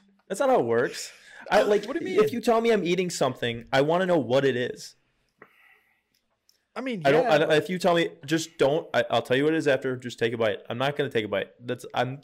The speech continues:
Speaker 1: that freaks me out.
Speaker 2: <laughs>
Speaker 1: I have issues.
Speaker 2: Fair. All right, fine. You can't,
Speaker 1: Um,
Speaker 2: you
Speaker 1: so
Speaker 2: can't
Speaker 1: if I can't
Speaker 2: eat
Speaker 1: do the
Speaker 2: sofritas.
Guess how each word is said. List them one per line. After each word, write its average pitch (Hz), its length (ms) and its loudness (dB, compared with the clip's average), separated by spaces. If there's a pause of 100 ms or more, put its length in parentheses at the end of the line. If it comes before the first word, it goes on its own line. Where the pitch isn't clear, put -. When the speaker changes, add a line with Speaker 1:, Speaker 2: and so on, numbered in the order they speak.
Speaker 1:
that - 240 0
freaks 311 320 0
me 127 120 -4
out. - 400 -6
Speaker 2:
<laughs> - 1040 -20
Speaker 1:
I - 40 -8
have - 100 -8
issues. 117 600 -4
Speaker 2:
Fair. 104 200 -14 (880)
All 170 80 -6
right, 156 100 -2
fine. 147 200 -6
You 143 60 -12
can't, 127 320 4
Speaker 1:
Um, 113 60 -12
Speaker 2:
you 170 100 -18
Speaker 1:
so - 120 -10
Speaker 2:
can't 156 140 2
Speaker 1:
if 147 60 0
I 156 80 6
can't 175 220 0
Speaker 2:
eat 165 40 -8
Speaker 1:
do 180 140 0
the 160 60 2
Speaker 2:
sofritas. 147 220 2